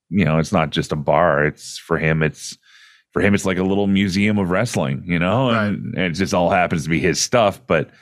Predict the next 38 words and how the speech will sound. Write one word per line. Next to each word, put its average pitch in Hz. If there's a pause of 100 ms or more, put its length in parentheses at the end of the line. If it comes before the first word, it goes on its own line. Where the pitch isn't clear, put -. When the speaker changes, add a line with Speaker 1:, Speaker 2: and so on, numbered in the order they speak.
(460)
Speaker 1:
I 107
mean, 104
it 120
is 107
really 90
cool, 85
Joe. 60
So, 82
uh, 101
yeah, 110
if -
you 107
guys 110
wanna 104
listen 101
to 95
that 95
and 95
hear 110
Bret 98
Hart 104
in 104
a 95
very 98
sincere, 104 (720)
very 120
candid, 120 (480)
probably 190
the 107
most 110
candid 104
I've 85
had 90
with 95
him 76 (880)
in 95
an 90
interview, 85